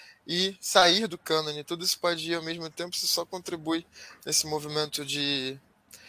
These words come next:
de destruturalização mesmo no que, que a gente considera como pensar e das gramáticas correntes que,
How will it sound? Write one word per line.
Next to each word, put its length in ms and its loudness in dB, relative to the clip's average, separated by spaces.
de 100 -10
destruturalização 960 4
mesmo 260 0
no 120 -6
que, 120 -10
que 160 -10
a 40 -8
gente 260 -6
considera 600 0
como 220 -8
pensar 460 4
e 60 4
das 120 0
gramáticas 640 -2
correntes 520 -4
que, 300 -10